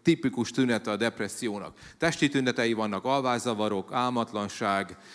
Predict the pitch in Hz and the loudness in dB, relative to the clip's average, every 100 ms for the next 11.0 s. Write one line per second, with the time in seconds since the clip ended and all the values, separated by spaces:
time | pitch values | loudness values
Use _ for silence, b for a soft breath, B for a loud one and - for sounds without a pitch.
0 | B - 160 135 117 113 98 - 117 123 | B -2 0 4 2 2 -2 2 4 4
1 | 123 127 127 117 110 123 107 107 107 - | 4 2 2 -2 -2 0 2 0 -4 -16
2 | - _ _ _ _ _ _ _ _ - | -20 _ _ _ _ _ _ _ _ -12
3 | 98 92 87 - 135 131 - 131 120 117 | -6 -4 -6 0 0 0 2 2 4 2
4 | 110 113 117 107 - B B B B B | 0 0 2 0 -2 B B B B B
5 | 151 123 110 113 107 - 107 104 110 117 | 2 2 0 -2 -2 0 2 2 2 0
6 | 120 131 - 110 - 107 107 104 107 117 | 0 0 0 -2 0 2 2 0 -2 0
7 | 98 - 117 92 85 107 117 B B - | -2 -2 0 0 2 0 0 B B -2
8 | 92 120 120 - 104 110 110 107 - - | 2 2 2 0 0 0 -2 -4 -2 0
9 | 104 104 98 101 - 113 87 101 120 - | 0 0 -2 -2 4 4 4 4 4 2
10 | 123 123 135 - 131 131 113 95 - 98 | 4 6 6 6 4 6 4 2 2 0